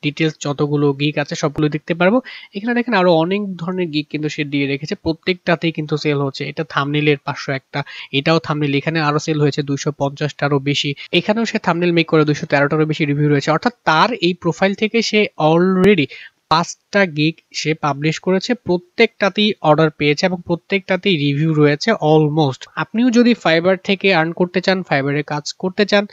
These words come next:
এবং এই থাম্বনেইল ডিজাইন করে আপনি ফ্রিল্যান্সিং ক্যারিয়ার শুরু করতে চান, তাহলে অবশ্যই আপনি, আহ, স্টার্ট করতে পারেন। এটাতে ভালো একটা ক্যারিয়ার রয়েছে, কারণ প্রচুর ইউটিউবার রয়েছে, প্রচুর ভিডিও আপলোড করে,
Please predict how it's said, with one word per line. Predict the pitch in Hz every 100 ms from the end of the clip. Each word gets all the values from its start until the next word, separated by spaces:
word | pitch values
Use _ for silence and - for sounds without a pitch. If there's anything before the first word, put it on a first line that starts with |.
| - -
এবং | 143 143 147
এই | 143 147 -
থাম্বনেইল | 151 170 220
ডিজাইন | 202 190 202
করে | 202 202 196
আপনি | 143 147
ফ্রিল্যান্সিং | 139 156 156 156 175
ক্যারিয়ার | 160 156
শুরু | - 190
করতে | 202 190 196
চান, | 208 202
তাহলে | 151 151
অবশ্যই | 143 143 175 - 233 - - - -
আপনি, | 160 143 147 143
আহ, | 135 135
স্টার্ট | - 151
করতে | - 180 196
পারেন। | 185 208 220
এটাতে | 151 147 143 147
ভালো | 139 127 143
একটা | 139 151
ক্যারিয়ার | 160 165 202
রয়েছে, | 208 202 220
কারণ | 196 160 160
প্রচুর | - 233 247 240
ইউটিউবার | 208 190 208 202 196
রয়েছে, | 196 196 -
প্রচুর | 202 165 160 196 180
ভিডিও | 185 196
আপলোড | 196 - 196
করে, | - 202